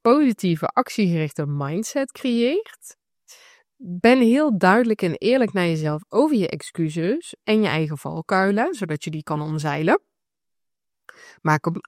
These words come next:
een plan met smart acties en hou je voortgang bij en beloon jezelf. Ehm,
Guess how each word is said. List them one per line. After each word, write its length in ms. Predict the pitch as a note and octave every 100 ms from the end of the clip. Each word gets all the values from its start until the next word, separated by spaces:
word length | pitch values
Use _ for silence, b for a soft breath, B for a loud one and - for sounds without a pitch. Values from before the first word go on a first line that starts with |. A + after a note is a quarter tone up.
| -
een 240 | G3+ G3+
plan 360 | - E4 F#4 F4 _ _ _ _ _
met 260 | - F3+ E3+
smart 380 | - E3 E3+ -
acties 640 | B3+ - A3 G#3+ - - b b b _
en 260 | G#3 G#3 -
hou 260 | E3+ F#3+
je 100 | G3
voortgang 500 | D#3+ F#3 G#3+ G3 F#3
bij 260 | E3+ E3+ E3+
en 200 | F3 E3
beloon 340 | D3+ D#3 D#3
jezelf. 640 | D3+ D3 C#3+ D3 B3+ - - B B B _
Ehm, 460 | G3 F#3+ F#3 F#3